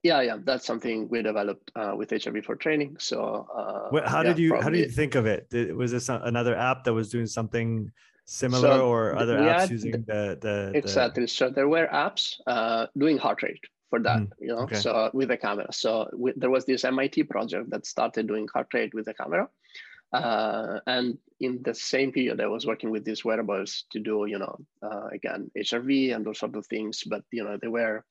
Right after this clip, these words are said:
Speaker 1: wearables that had, uh, you know, traditional electrodes, like hospital E C Gs almost,
Speaker 2: Mm-hmm.
Speaker 1: but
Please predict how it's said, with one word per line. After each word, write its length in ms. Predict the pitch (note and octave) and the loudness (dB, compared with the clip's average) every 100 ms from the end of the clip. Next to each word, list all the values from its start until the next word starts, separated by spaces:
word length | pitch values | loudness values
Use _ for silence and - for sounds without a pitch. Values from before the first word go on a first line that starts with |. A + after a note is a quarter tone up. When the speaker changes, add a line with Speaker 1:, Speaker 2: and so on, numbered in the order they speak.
| _ - | _ -4
Speaker 1:
wearables 500 | A#2+ B2 A#2 A2 - | -2 0 0 -2 -2
that 140 | - A#2 | -4 -2
had, 240 | A2+ G#2+ G#2 | -2 -4 -4
uh, 400 | - G#2+ G2+ G2+ | -6 -6 -8 -8
you 140 | G2+ A2 | -8 -8
know, 160 | - - - - | -8 -12 -10 -4
traditional 560 | A#2 A#2 - A2+ G#2+ | -2 0 -2 -2 -2
electrodes, 680 | A#2 G#2 - G#2 G2 - - | -2 -4 -4 -4 -4 -4 -6
like 320 | G2+ G2 G#2 - _ _ - | -2 -2 -2 -8 _ _ -8
hospital 360 | A#2 - G#2+ G2 | -6 -6 -8 -6
E 60 | G#2 | -6
C 160 | G2 | -8
Gs 300 | G#2 G2+ - | -6 -6 -6
almost, 400 | - E2+ F#2+ A#2 | -8 -2 0 0
Speaker 2:
Mm-hmm. 80 | A#2 | 0
Speaker 1:
but 160 | A2 | -4